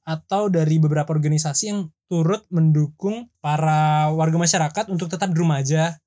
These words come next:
yaitu dengan lomba dari rumah seperti kayak bikin esai, tulisan, video, s-, kemudian hal-hal menarik lainnya gitu. Dan teman-teman mungkin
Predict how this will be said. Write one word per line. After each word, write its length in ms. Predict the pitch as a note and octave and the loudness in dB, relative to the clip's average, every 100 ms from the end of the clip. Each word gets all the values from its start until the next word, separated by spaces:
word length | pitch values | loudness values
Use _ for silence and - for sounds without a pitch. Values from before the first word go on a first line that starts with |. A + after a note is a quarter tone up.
| _ _ _ | _ _ _
yaitu 320 | D#3+ D#3+ C4 | -4 -2 -2
dengan 320 | G3 D3+ F3+ B3+ G#3 _ _ _ _ _ _ _ | 0 0 0 -4 -10 _ _ _ _ _ _ _
lomba 480 | D#3 D3 D3 F#3 G#3 _ _ | -2 0 0 0 -4 _ _
dari 260 | C#3+ C3+ C3+ | -8 -6 -4
rumah 240 | C3 C3+ | -6 -6
seperti 560 | B2+ - C3+ D#3+ F#3+ G3+ _ _ _ _ _ | -6 -8 -10 -4 -4 -6 _ _ _ _ _
kayak 220 | C3+ B2+ | -10 -8
bikin 440 | B2 - B2+ B2+ B2 B2 B2+ B2+ B2 C#3+ | -10 -10 -8 -6 -6 -6 -6 -6 -8 -12
esai, 400 | - E3 - D3+ | -6 -2 0 0
tulisan, 640 | D3 D#3 D#3+ - D3 C#3+ D3 | 0 0 0 0 -2 -2 -2
video, 560 | D#3+ C#3+ D#3+ E3+ D#3+ | -2 2 2 2 0
s-, 260 | D#3 - _ _ _ _ _ _ | 0 -4 _ _ _ _ _ _
kemudian 960 | - D3 C3+ C3+ C3+ C3 C3+ C3+ C3+ C3+ | -4 -4 -2 -2 -2 -4 -4 -4 -6 -8
hal-hal 380 | - C3 - F#3 | -10 -10 -6 -2
menarik 280 | E3+ D#3+ D#3+ | 0 -2 -2
lainnya 240 | D#3 E3 | 0 0
gitu. 160 | D#3 C#3 | 0 0
Dan 300 | C#3+ C#3+ C#3+ | -2 -2 -2
teman-teman 400 | D#3 D#3 F#3+ A3+ | 0 0 -2 -4
mungkin 460 | G#3+ G3 B3+ A#3+ | -4 -4 -6 -8